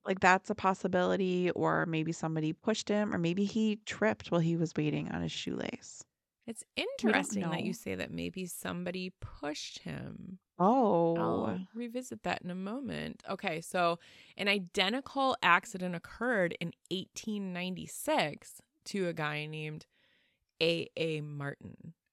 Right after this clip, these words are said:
Speaker 1: I love the double
Speaker 2: Again,
Speaker 1: initial.
Speaker 2: with the double initials. Okay. It must have been stylish.
Speaker 1: Yeah.
Speaker 2: Uh, both of the dudes actually lived,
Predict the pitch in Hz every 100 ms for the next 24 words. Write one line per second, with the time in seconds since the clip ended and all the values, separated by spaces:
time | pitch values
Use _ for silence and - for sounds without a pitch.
0 | _ _ 185 185 196 - 196 196 196 190
1 | 190 - 185 208 208 - _ _ _ _
2 | _ _ _ 214 208 - 208 190 190 180
3 | 170 160 - - - - - - - -
4 | 151 _ _ _ - 196 196 - 202 175
5 | - - - - - 202 175 175 175 -
6 | - 196 185 165 190 226 320 302 220 180
7 | 175 175 - 151 147 - 180 143 147 160
8 | 156 73 104 202 -